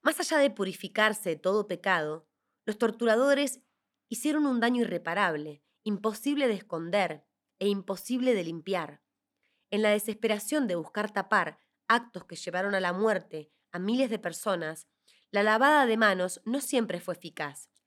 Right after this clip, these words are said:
En el año mil novecientos ochenta y siete se conformó el Banco Nacional de Datos Genéticos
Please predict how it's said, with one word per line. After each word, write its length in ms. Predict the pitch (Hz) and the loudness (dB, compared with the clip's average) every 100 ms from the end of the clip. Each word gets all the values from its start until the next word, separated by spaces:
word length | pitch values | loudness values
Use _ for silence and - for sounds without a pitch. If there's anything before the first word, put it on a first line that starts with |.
| _ _ _ _ _ _ | _ _ _ _ _ _
En 120 | 240 | 4
el 140 | 262 311 | 6 4
año 220 | 339 330 | 4 2
mil 160 | 262 | 4
novecientos 480 | 262 233 208 202 - | 4 2 0 -6 -6
ochenta 340 | 202 - 170 156 | -8 -8 -6 -6
y 80 | |
siete 540 | 156 190 185 214 185 - _ _ | -6 -6 -4 -4 -6 -8 _ _
se 140 | 214 | -2
conformó 680 | 214 208 220 220 247 277 - | 0 0 0 0 2 0 -2
el 160 | 208 202 | -4 0
Banco 320 | 240 277 269 | 0 0 0
Nacional 500 | 220 - 185 190 214 - _ | -2 -4 -2 -2 -2 -10 _
de 120 | 185 175 | 0 2
Datos 280 | 196 202 | 2 0
Genéticos 720 | - 190 202 196 156 170 175 | -6 -4 -4 -4 -10 -8 -10